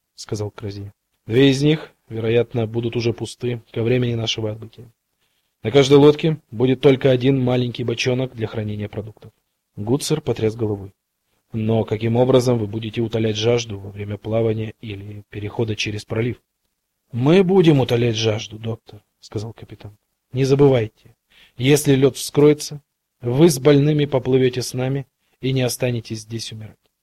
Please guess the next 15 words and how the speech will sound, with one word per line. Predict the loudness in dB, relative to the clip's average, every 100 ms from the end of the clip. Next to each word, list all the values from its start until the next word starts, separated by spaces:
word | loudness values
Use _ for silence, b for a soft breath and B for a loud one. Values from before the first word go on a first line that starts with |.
| _ B B B
И | 4
мы | 6
будем | 6 6 6
регулярно | 6 6 6 6 4
наполнять | 0 0 -2 -2 -2
бочонки | -2 0 0 -2 -4
пресной | 0 0 0 -2
водой, | 0 0 -2
когда | -8 -4 -2
достигнем | -4 -6 -10 -8 -10
реки. | -12 -20 -20 _ _ _
А | -4 -2
до | -2
тех | -6
пор | -6 -6